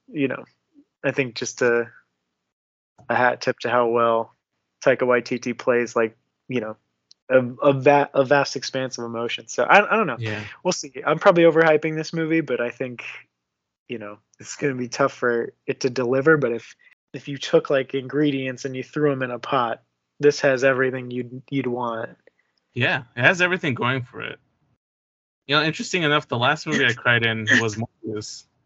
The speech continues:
Speaker 2: you know, because of how bad it was. <laughs>
Speaker 1: Yeah, I need to see. Actually, little tiny, one more thing on Morbius I have to ask you. We,
Speaker 2: Yeah.
Speaker 1: we had this text offline where we, <laughs> there was a,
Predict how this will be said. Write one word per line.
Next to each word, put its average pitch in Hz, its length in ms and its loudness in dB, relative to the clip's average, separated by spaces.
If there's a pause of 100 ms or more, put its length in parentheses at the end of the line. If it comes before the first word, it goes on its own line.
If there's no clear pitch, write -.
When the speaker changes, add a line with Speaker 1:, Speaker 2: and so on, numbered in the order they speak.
Speaker 2:
you 117 80 -10
know, 113 340 -8
because 117 300 -8
of 120 80 -4
how 117 120 0
bad 151 280 8
it 208 460 4 (580)
was. 185 120 2 (440)
<laughs> 170 60 -2 (1800)
Speaker 1:
Yeah, 165 200 10
I 147 100 6
need 160 140 -2
to 156 80 -12
see. 151 220 -8
Actually, 185 280 6
little 190 300 8
tiny, 185 440 6
one 165 320 0
more 196 180 2
thing 180 220 -2
on 143 120 -4
Morbius 139 420 -4
I 139 80 -4
have 135 140 -6
to 131 60 -4
ask 131 240 -6
you. 123 140 -8 (380)
We, 170 180 8
Speaker 2:
Yeah. 107 140 2
Speaker 1:
we 165 120 2
had 180 180 6
this 180 220 -4
text 165 360 -4
offline 139 640 -2
where 139 520 0 (280)
we, 160 160 -2 (180)
<laughs> 180 440 0
there 151 220 6
was 147 200 4
a, 143 240 2